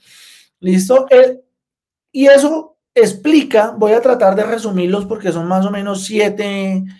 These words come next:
aspectos en que se explica esa vulneración, y los quiero señalar porque nos pueden servir de guía en algún punto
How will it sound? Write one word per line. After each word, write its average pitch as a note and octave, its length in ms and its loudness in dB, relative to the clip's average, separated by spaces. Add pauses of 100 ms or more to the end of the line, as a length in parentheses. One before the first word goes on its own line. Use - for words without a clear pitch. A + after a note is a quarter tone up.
(240)
aspectos G3 920 -4 (680)
en A3+ 220 -2
que G#3+ 320 0
se G3+ 280 -4
explica A#3+ 680 0
esa A#3 240 0
vulneración, F#3+ 1000 -4 (840)
y A#3 640 -2
los G#3+ 220 2
quiero A#3+ 300 6
señalar C4 680 4 (760)
porque A#3+ 320 4
nos G3 160 -4
pueden A3 300 -2
servir G3 340 0
de A3 160 2
guía G#3 420 -4
en A3 160 -4
algún F3+ 460 -2
punto G#3+ 580 0